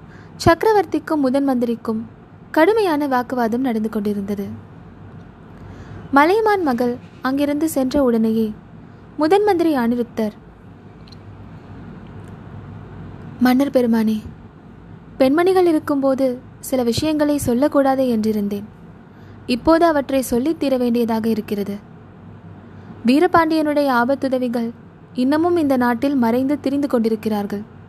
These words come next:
அவர்களுடைய கொடுமையான சபதத்தை நிறைவேற்றுவதற்கு தக்க சமயத்தை எதிர்பார்த்து கொண்டிருக்கிறார்கள்," என்றார். "இது ஒன்றும் புதிதில்லையே, எனக்கு தெரிந்த செய்திதானே.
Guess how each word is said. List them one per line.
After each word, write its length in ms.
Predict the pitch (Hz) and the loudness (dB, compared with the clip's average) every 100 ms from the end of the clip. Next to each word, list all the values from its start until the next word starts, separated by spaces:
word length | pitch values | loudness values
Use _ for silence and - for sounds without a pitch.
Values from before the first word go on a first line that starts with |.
| - - - - - - - - | -20 -20 -20 -20 -20 -20 -20 -2
அவர்களுடைய 580 | 233 240 233 233 233 233 | 0 2 2 2 2 0
கொடுமையான 520 | 240 240 269 285 302 | 0 0 2 0 0
சபதத்தை 500 | 311 254 247 262 262 | -2 0 0 0 0
நிறைவேற்றுவதற்கு 840 | 247 233 233 233 233 220 214 208 214 208 - - - - - - | 2 2 2 0 0 -2 -2 -4 -10 -10 -18 -20 -20 -20 -20 0
தக்க 280 | 277 285 392 | 0 2 2
சமயத்தை 480 | 285 262 285 277 277 | 2 0 -2 0 0
எதிர்பார்த்து 480 | 247 233 240 226 | 0 -2 -4 -4
கொண்டிருக்கிறார்கள்," 720 | 226 214 208 208 208 208 208 202 - - - - - - - - | -4 -4 -4 -6 -6 -4 -6 -8 -12 -20 -20 -20 -20 -20 -20 -2
என்றார். 440 | 226 208 208 190 - - - - - - - - - - - - - - - - - - - - - - - - - | 0 0 -2 -4 -8 -16 -20 -20 -20 -20 -20 -20 -20 -20 -20 -20 -20 -20 -20 -18 -18 -18 -20 -20 -18 -18 -16 -16 0
"இது 220 | 247 285 | 2 4
ஒன்றும் 320 | 294 320 339 | 4 2 2
புதிதில்லையே, 640 | 269 269 269 247 214 202 202 - - - - - - | 0 0 0 0 0 -2 -6 -20 -20 -20 -20 -20 -6
எனக்கு 320 | 240 240 226 | -2 0 0
தெரிந்த 320 | 233 240 285 294 | 2 2 2 2
செய்திதானே. 560 | 254 226 214 202 226 | 0 0 0 0 0